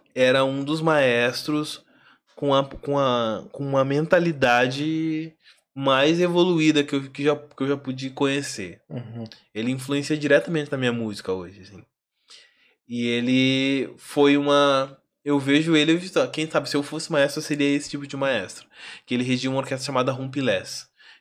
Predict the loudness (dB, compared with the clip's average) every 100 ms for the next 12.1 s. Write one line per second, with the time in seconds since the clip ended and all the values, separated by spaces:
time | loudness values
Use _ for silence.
0 | _ -8 -4 -2 -2 -2 -4 -8 -6 -6
1 | -4 -6 -8 -12 -16 _ _ _ _ -4
2 | -4 -4 0 2 2 -2 0 0 0 -8
3 | -4 -4 -4 -8 -12 -8 -4 -4 -4 -6
4 | -6 -8 -8 -12 -10 -8 -6 -8 -6 -8
5 | -8 -10 -6 -4 -2 -4 -4 -6 -6 -6
6 | -6 -6 _ _ _ _ -14 -12 -8 -4
7 | -4 -4 -8 -10 -18 _ _ _ _ _
8 | _ _ -4 2 4 4 4 4 4 2
9 | 2 0 -2 -2 0 0 0 -2 -2 -4
10 | -8 -10 _ _ _ _ _ _ _ _
11 | -16 -16 -8 -2 0 2 2 2 2 0
12 | -4